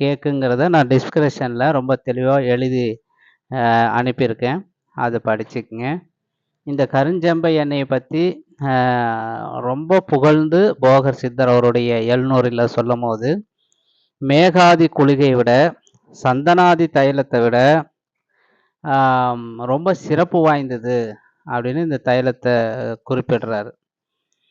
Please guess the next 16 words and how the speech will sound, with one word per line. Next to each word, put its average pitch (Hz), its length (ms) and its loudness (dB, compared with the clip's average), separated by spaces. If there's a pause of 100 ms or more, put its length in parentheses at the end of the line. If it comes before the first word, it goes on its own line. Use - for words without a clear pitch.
(580)
எனவே 151 640 4
ஒரு 135 260 4
ரெண்டு 156 300 2
மூணு 160 340 4
ப-, 127 240 0
தைலத்து 151 420 2
பேரை 143 240 0
சொல்லி, 127 580 -6 (380)
இந்த 160 400 -2
தைலங்களை 170 880 2
காட்டிலும் 135 720 -2 (320)
இந்த 127 300 -6
கருஞ்சம்பை 165 720 0
தைலம் 123 600 -2 (480)
மிக 143 580 2
அற்புதமானதும் 147 1300 0